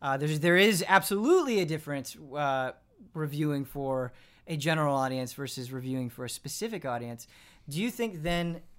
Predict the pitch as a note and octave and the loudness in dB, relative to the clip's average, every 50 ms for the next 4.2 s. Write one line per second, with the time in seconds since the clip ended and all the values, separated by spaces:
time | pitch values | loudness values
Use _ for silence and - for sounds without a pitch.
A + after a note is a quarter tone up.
0 | - - F3+ D#3+ D#3+ D#3+ D#3+ E3+ F3+ E3+ F#3+ F#3+ D#3 D3+ C3+ B2+ C3+ D3+ E3 D#3+ | -20 -16 -10 -8 -8 -6 -4 -4 -4 -4 -6 -6 -6 -6 -8 -4 -4 -4 -4 -4
1 | E3+ F3 D#3 D3+ D3 C#3+ C#3+ C#3 C3+ B2 C3 C3+ C3 B2+ B2 C3+ E3 G3+ F#3 C#3+ | -4 -6 -4 -2 -2 -2 -2 -2 -4 -4 -6 -6 -6 -6 -4 -2 0 2 2 2
2 | C3 B2+ B2 C3 - _ _ _ D3+ D3 C#3 C#3+ D3 D3 D3+ D3 C#3+ C#3+ D3+ D3+ | 0 0 -2 -4 -8 _ _ _ -4 -4 -2 0 0 0 0 0 0 0 0 0
3 | C#3 D3 C#3 C#3+ C#3+ C3+ C3+ B2+ B2 C3 B2 - - C3 - - - F#3 F#3+ D#3 | 0 -2 0 0 0 0 -2 -4 -4 -6 -6 -8 -12 -14 -14 -8 -6 -2 -2 0
4 | C#3 - - | -2 -2 -6